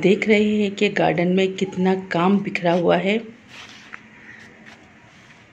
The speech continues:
दो दिन पहले ही मैंने वीडियो अपलोड की थी जिसमें बताया था कि सितंबर के महीने में गार्डन के कौन कौन से ज़रूरी काम करना है।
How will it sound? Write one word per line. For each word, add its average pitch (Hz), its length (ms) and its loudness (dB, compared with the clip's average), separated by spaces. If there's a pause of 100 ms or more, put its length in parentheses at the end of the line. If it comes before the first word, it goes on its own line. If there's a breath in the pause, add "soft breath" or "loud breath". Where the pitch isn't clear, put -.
(400)
दो 220 240 10
दिन 262 220 6
पहले 220 260 8
ही 269 180 2
मैंने 233 260 4
वीडियो 208 320 0
अपलोड 185 380 -2
की 170 160 -4
थी 208 220 -6
जिसमें 185 440 -4
बताया 170 380 2
था 208 220 -4 (480 loud breath)
कि 190 160 2
सितंबर 196 580 2
के 220 120 0
महीने 175 320 0
में 196 200 0
गार्डन 170 340 2
के 190 160 -2 (100)
कौन 208 260 2
कौन 190 200 -2
से 185 220 -2
ज़रूरी 175 400 2
काम 185 260 -4
करना 143 260 -4
है। 151 200 -6